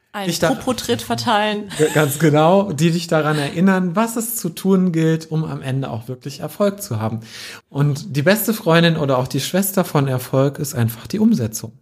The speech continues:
Speaker 1: Ja.
Speaker 2: So, lasst uns mal einen Blick nach draußen werfen. Das Internet und viele, viele Bücher seit Jahrhunderten sind voll von Wissen.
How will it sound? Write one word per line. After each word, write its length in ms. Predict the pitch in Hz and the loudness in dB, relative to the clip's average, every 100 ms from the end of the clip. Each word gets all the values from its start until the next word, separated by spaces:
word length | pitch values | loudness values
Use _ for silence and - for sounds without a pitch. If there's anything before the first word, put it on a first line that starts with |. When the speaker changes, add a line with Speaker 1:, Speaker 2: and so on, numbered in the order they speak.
| _ | _
Speaker 1:
Ja. 160 | 294 254 - - _ _ _ | -6 -6 -8 -20 _ _ _
Speaker 2:
So, 260 | - 113 - | -18 -18 -2
lasst 200 | 156 175 | -2 2
uns 160 | 214 202 | 2 4
mal 120 | 175 | 2
einen 200 | 131 127 | 4 4
Blick 180 | 139 147 | 2 0
nach 120 | 143 | -4
draußen 440 | - 104 92 113 95 | -2 -6 -4 -4 -6
werfen. 380 | 90 90 110 - _ _ _ _ - _ _ _ _ _ | -6 -10 -16 -20 _ _ _ _ -20 _ _ _ _ _
Das 180 | 139 139 | -10 -2
Internet 800 | 190 233 151 120 143 - - - - _ | 2 4 4 0 0 -4 -10 -16 -20 _
und 260 | 131 135 | -6 -6
viele, 440 | - - 240 247 233 | -6 0 4 4 4
viele 280 | - 180 156 | 2 0 2
Bücher 340 | 135 180 160 | 0 -2 -2
seit 200 | 127 120 | -2 -4
Jahrhunderten 500 | 120 110 104 95 104 | -4 -4 -6 -6 -12
sind 180 | 107 113 | -4 -4
voll 600 | - - - 151 156 156 | -4 -10 2 6 6 4
von 680 | 156 - 127 123 120 110 104 | 0 -2 0 2 0 -4 -2
Wissen. 400 | 110 110 101 | -4 -2 -8